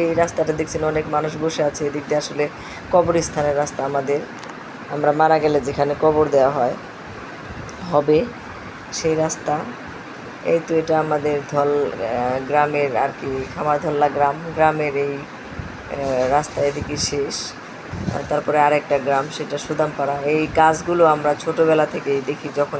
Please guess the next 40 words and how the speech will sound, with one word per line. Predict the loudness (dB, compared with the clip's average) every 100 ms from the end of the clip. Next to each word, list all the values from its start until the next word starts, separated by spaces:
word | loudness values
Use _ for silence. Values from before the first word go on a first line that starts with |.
| -6
স্কুলে | -6 -4 -2 2
যাই। | 2 0 -4 -14 -14 -14 -14 -10 0
তো | 4
রাস্তাটা | 4 4 2 2
তো | 4 4
অনেক | 6 4 2 6
আগেই | 6 6 2
হয়েছে, | 2 -2 -2 2
পাকা | 2 4 2
হয়েছে | 2 4
আরও | 4 4 4
পরে। | 4 4 0 0
এই, | 2 2 0 -8 -12 2
এই | 6
রাস্তাটা | 6 6 4 6
পাকাও | 4 6 6
করছে | 8 6 6
আমার | 4 6 6
গ্রামের | 6 8 8
এক | 6 4 4
ভাই | 4
লাগতো। | 6 6 4 -2 0
উনি, | 2 2 2 -4 -12 -14 -10 -2
উনি | 0
খুবই | 0 0 2
ভালো | 2 6 6
মানুষ | 6 4 2
ছিলেন। | 0 2 6
আমাদের | 6 6 6
গ্রামে | 6 4 4 4
কারেন্ট | 6 6 4 2
আনা | 2 4 2
থেকে | 0 -2 -4
শুরু | -2 -2 0
করে | -2 -4 -6 -10 -14 -2
এই | 0
গ্রামের | 4 6 8 6
রাস্তাটা | 4 0 0 2 4
পাকা | 4 2 2
পর্যন্ত | 0 -2 -2 -2